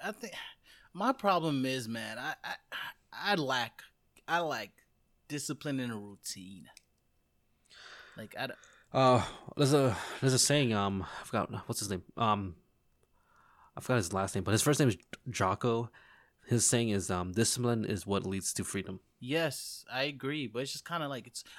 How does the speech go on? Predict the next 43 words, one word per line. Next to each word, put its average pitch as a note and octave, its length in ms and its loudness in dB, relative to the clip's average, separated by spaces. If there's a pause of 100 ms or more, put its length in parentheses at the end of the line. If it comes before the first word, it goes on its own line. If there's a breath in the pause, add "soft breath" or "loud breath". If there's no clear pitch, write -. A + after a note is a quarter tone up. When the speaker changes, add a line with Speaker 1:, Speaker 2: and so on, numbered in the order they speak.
Speaker 1:
I - 60 -10
have A3+ 160 2
so - 240 2
much G3+ 220 2
free C3 360 -8
time. F3+ 540 -4
I D#3+ 80 -8
could F#3+ 160 -2
be F3 80 -10
doing D3+ 240 -4
so - 320 -4
many, C#3+ 220 -6 (280 soft breath)
so - 160 -4
many D3+ 180 0
things, B2 440 -6
but B2 120 -4
I G2+ 140 -8
have C#3 300 -6
Speaker 2:
Dude, B2 220 2 (200)
I G#2 160 2
know. A2+ 360 4 (540)
I G2 140 -8
know, A#2 180 2
and A2 240 0
at A2+ 140 4
the B2+ 60 6
end B2 80 4
of B2+ 100 4
this A2+ 240 0
year, C#3 120 4
I'm A2 80 4
gonna A2 140 2
ask B2+ 300 2
you, F#2 100 -6
'cause G2+ 200 -4
we A2+ 140 2
had A2 220 4
our G2 440 -2 (140)
resolutions G#2 540 0
for - 140 -4
this F#2+ 180 -4
year, A2 240 -2 (1120 soft breath)
um, F#2 560 -4